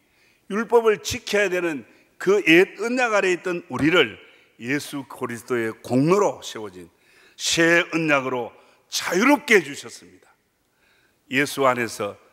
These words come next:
자유를 주신 거예요. 이제 우리는 그리스도의 편지로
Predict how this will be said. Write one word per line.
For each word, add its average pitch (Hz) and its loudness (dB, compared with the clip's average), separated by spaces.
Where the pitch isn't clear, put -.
자유를 104 -10
주신 - -12
거예요. - -20
이제 101 0
우리는 113 -2
그리스도의 135 0
편지로 117 -8